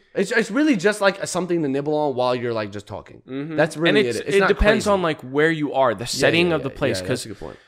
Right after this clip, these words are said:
Speaker 2: you want, you wouldn't wanna go on an ice cream date and just sit in the ice cream shop and, and
Speaker 1: Yeah,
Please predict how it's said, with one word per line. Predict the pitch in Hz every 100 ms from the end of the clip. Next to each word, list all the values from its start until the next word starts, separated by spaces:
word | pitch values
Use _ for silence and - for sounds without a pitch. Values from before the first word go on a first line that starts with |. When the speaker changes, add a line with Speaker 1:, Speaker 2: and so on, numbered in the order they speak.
| _ _ _
Speaker 2:
you | 139 180
want, | 185 240 165
you | 190
wouldn't | 214 240
wanna | 185 170
go | 131 151
on | 160 139
an |
ice | 110 127
cream | - 147
date | 143 139
and | 120
just | 117 -
sit | 151 139
in | 123
the |
ice | 107 110
cream | - 101
shop | - 98
and, | 87 92 87
and | - 107
Speaker 1:
Yeah, | 127 113 120